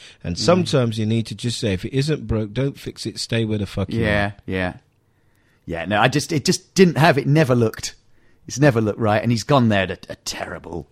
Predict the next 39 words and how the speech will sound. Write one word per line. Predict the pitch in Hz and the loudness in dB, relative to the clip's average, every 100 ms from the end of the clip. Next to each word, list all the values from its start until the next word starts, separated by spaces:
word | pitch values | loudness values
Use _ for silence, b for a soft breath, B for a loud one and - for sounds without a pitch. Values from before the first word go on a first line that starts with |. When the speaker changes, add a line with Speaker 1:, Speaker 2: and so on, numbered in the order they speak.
| _ _ B - - | _ _ B -12 -10
Speaker 2:
a | |
terrible | - 104 90 87 | -4 -2 -2 -4
time. | - 92 98 | -4 -2 0
And | |
they're | 120 117 | 2 2
gonna, | 101 92 92 | 0 -2 -2
so | - 98 | -2 -4
they're | |
gonna | 107 98 | -2 -2
hemorrhage | 85 95 90 - | -2 -2 -2 6
a | |
Speaker 1:
Good. | 160 131 101 | 8 8 4
Speaker 2:
few. | - b - | -4 b 0
Oh, | |
you | 175 | 6
are, | 233 | 6
they're | 135 | 6
gonna | 117 | 2
hemorrhage | 107 98 92 | 0 0 -2
a | 90 | -4
few | 104 92 | -2 -2
managers | 92 85 92 | -2 -4 -8
before | - 101 | -8 -4
they | 87 | 6
Speaker 1:
Good. | 156 139 82 | 8 8 4
Speaker 2:
get | |
it | |
right. | 82 80 | -4 -6
Speaker 1:
I, | - 135 147 | 0 2 4
we, | 139 139 | 2 0
you, | 156 160 170 | 0 0 0
do | 143 | 2
you | 175 | 4
want | 180 180 | 4 4
their, | 170 170 | 2 4
um, | 165 | 2
goalkeeper? | 156 190 180 113 | 2 -2 0 4
Speaker 2:
I, | 170 180 - _ _ | 4 4 -6 _ _
hmm? | 120 185 | 4 6